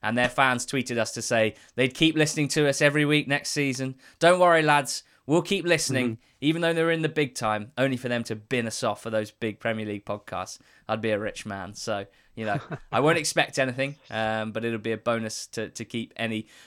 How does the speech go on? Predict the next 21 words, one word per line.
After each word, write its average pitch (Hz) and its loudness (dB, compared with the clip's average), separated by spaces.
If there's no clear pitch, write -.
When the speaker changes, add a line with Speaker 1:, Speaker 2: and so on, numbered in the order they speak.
Speaker 1:
Hornets 139 4
listening 120 -4
to 117 -6
this 110 -6
pod 107 -2
next 107 -8
season. 110 -6
Of 120 -8
course, 143 2
they're 131 2
not 151 -2
likely 139 2
to - -10
be 120 -2
the 110 -8
champions 135 -4
of 110 -10
the 104 -10
division. 120 -6
Norwich 143 0
need, 123 -4